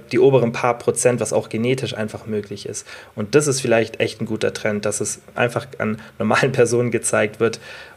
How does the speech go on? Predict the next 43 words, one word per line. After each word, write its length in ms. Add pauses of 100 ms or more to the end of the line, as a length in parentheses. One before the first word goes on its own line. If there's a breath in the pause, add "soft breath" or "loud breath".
und 240
wir 100
dadurch 300
ein 80
bisschen 420
ein 180
realistischeres 760
Bild 160
bekommen. 480 (840 loud breath)
Dann 140
war 80
die 100
nächste 300
Frage: 720 (160)
Supplemente 760
gegen 360
Haarausfall. 640 (120)
Und 140
da 60
muss 180
man 120
jetzt 100
natürlich 460 (100)
unterscheiden, 560
ob 220
das 340 (460 loud breath)
ein 340
genetisch 460
bedingter 340
Haarausfall, 460
wie 80
zum 160
Beispiel 160
bei 80
Männern 280
so 80
eine 140
Alopezie 600
ist, 340 (140)
ja, 280 (400 loud breath)
oder 300
ob 120
das 260